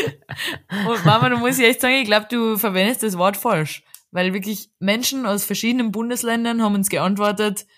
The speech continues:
auch Menschen aus Kärnten, wo ich weiß mit Sicherheit, dass die aus Kärnten kommen, weil die Mama behauptet, in Kärnten sagt man das so, sagen das Gleiche wie wir, also null acht fünfzehn, Wischiwaschi, so in die Richtung.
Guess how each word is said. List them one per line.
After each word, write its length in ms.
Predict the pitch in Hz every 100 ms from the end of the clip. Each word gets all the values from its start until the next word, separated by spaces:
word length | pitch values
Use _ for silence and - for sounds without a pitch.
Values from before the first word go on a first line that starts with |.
| _ _ _ _
auch 260 | - 214 233
Menschen 340 | 220 240 233
aus 160 | 190 180
Kärnten, 560 | - 196 220 214 262
wo 80 | 202
ich 80 | 190
weiß 440 | 170 196 - - -
mit 240 | 202 196
Sicherheit, 320 | 226 233 208
dass 120 | 196
die 100 | 170 170
aus 100 | -
Kärnten 320 | 180 170 170
kommen, 400 | 196 220 262 - - - _
weil 100 | 175
die 80 | 180
Mama 220 | 175 185
behauptet, 440 | 175 175 175 180 175
in 120 | 156
Kärnten 400 | 143 160 185 156
sagt 240 | 170 190 180
man 120 | 151
das 160 | 151
so, 260 | - 156 220 _ _ _ -
sagen 320 | - 226 226
das 140 | 220
Gleiche 240 | 185 208 220
wie 140 | 202
wir, 300 | 190 208 151
also 320 | 131 151 165 165
null 200 | 170 175
acht 140 | 156
fünfzehn, 540 | 208 202 - 190 185
Wischiwaschi, 560 | 175 170 165 156 156 165
so 100 | 156
in 120 | 151
die 60 | 147
Richtung. 360 | 143 139 127